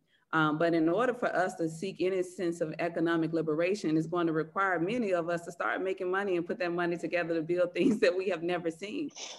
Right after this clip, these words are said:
So with those social entrepreneurs like myself out there, I can just tell you what I've done. I can only speak about from my own experiences. I made sure that the village was very, it was very clear on what our intentions were, but I made sure that at the, in the background of that,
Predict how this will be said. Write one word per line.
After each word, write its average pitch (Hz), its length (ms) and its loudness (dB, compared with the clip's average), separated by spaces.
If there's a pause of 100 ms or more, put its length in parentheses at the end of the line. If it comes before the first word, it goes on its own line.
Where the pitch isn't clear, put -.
(200)
So 185 220 4
with 180 140 0
those 226 420 2
social 208 300 0
entrepreneurs 180 720 2
like 170 180 -2
myself 165 440 -2
out 160 180 -2
there, 151 320 0 (320)
I 180 140 2
can 254 160 4
just 226 180 0
tell 208 140 2
you 190 160 -4
what 180 160 2
I've 170 180 0
done. 165 300 2
I 165 80 0
can 165 120 -6
only 185 280 2
speak 185 260 -10
about 156 340 -2
from 156 120 -2
my 156 120 0
own 156 200 2
experiences. 156 760 -2 (380)
I 190 100 4
made 220 260 0
sure 196 200 -2
that 175 180 0
the 170 80 -4
village 165 580 2 (120)
was 160 180 -2
very, 160 500 2
it 165 60 2
was 156 140 0
very 170 260 2
clear 175 380 -4
on 156 80 2
what 156 120 2
our 151 140 -2
intentions 156 500 -2
were, 143 280 -4
but 151 80 0
I 175 100 4
made 175 240 0
sure 165 120 0
that 156 120 -2
at 160 160 0
the, 147 160 -4
in 151 120 2
the 143 200 -2
background 156 540 0
of 139 120 -4
that, 139 260 0